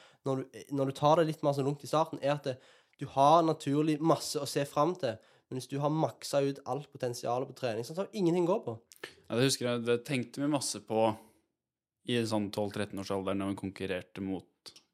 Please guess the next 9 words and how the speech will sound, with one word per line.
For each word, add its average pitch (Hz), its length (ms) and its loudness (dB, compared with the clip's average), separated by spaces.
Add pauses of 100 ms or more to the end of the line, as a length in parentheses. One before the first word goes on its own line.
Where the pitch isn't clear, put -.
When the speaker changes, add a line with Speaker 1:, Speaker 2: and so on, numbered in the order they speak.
(260)
Speaker 2:
Figgjo 98 300 -2
og 95 80 -4
sånn 101 200 -2 (280)
i 104 140 -4
lokale 98 480 -4
renn. 107 160 4 (1000)
For, 104 240 -4
eh, 101 280 -4
sånn, 101 180 -6